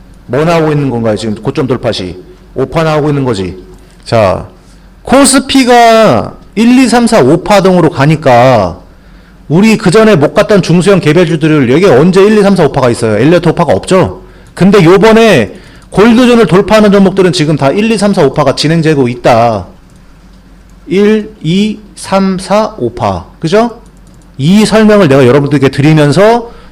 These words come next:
추천을 했던 게 세림 비엔지예요. 세림 비엔지 내가 여러분들한테 매수 추천 가격은 요 자리. 거기서 사십 프로 올라갔고요. 그 다음이 에코플라스틱이었죠. 이거는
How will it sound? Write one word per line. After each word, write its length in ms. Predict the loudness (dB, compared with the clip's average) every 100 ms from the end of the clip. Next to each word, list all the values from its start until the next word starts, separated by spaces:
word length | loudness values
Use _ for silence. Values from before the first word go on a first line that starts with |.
| -20
추천을 560 | -10 -8 -2 0 2 0
했던 320 | 0 0 0
게 400 | 2 2 0 -4 -20 _ -18
세림 400 | -4 0 2 0
비엔지예요. 560 | 0 0 0 0 0
세림 320 | 0 0 0 0
비엔지 720 | 0 0 0 0 -2 -6 -16 -20 -20 -8
내가 520 | 0 2 4 4 4
여러분들한테 480 | 2 0 0 -2 0
매수 280 | 0 -2 -4
추천 280 | -6 -6 -2
가격은 380 | -2 -2 -2
요 120 | -4 0
자리. 400 | -2 -2 -10 -14 -20 -20 -20 -20 -8
거기서 680 | -4 -2 -2 0 0 -2 -8 -20 -20 -20 -18
사십 400 | -4 -2 -2 -2
프로 180 | 0
올라갔고요. 800 | 2 2 0 0 2 2 2 -2 -2
그 80 |
다음이 600 | 2 2 2 2 0 -2 -8 -20 -20 -20 -20 -20 -6
에코플라스틱이었죠. 1120 | -2 0 -2 0 0 0 -2 -2 0 0 0 -2
이거는 600 | 0 2 2 0 -2